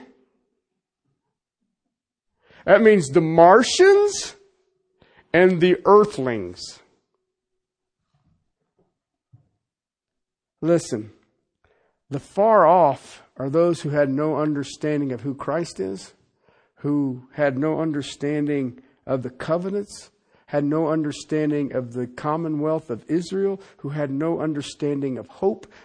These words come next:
who had no understanding of God in the world. Listen, there will never be an end to this alienation until Christ ends that. And that's the miracle. You and I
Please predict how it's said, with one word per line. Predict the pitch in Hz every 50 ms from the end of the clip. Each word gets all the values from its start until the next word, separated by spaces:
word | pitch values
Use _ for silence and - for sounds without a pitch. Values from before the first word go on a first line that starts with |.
| _ _
who | 147 139
had | 147 143 135 131
no | 135 151 160 160 160
understanding | 160 156 147 143 - - - 143 139 143 139 139 135 123 123
of | 120 120
God | 123 120 120 120 117 113
in | 110 117
the | 123
world. | 117 120 123 127 135 135 127 _ _ _ _ _ _ _ _ _ _ _ _ _ _ _ _ _ _ _ _ _ _ _ _ _ _ _ _ _ _ _ _ _ _ _ _ _ _ _ _ _ _ _ _ _ _ _ _ _ _ _
Listen, | - 170 165 - 151 - - - -
there | - 170 190 185
will | 175 165
never | 170 190 208 196 208 185
be | 160 190 196 180
an | 165 165
end | 156 165 180 180 175 170
to | - 156
this | 147 156 143 - -
alienation | 156 175 180 175 165 151 139 123 127 135 135 120 - - 120 110 110 - _ _ _ _ _
until | 143 139 135 139 - - 196 180 170
Christ | - - - - 196 185 180 170 156 - - - _
ends | 180 180 175 165 143 120 117
that. | 120 139 123 107 95 - - - - - - _ _ _ _ _ _ _ _ _ _ _ _ _ _ _ _ _ _ _ _ _ _ _ _ _ _ _ _ _ _
And | 131 135 139
that's | 147 139 - -
the | - 135
miracle. | 127 131 127 117 110 110 - - - - _ _ _ _ _ - - _
You | 147 127 127 135 160 208 233 247 233
and | 202 190
I | 190 180 151 135 127 117 107 95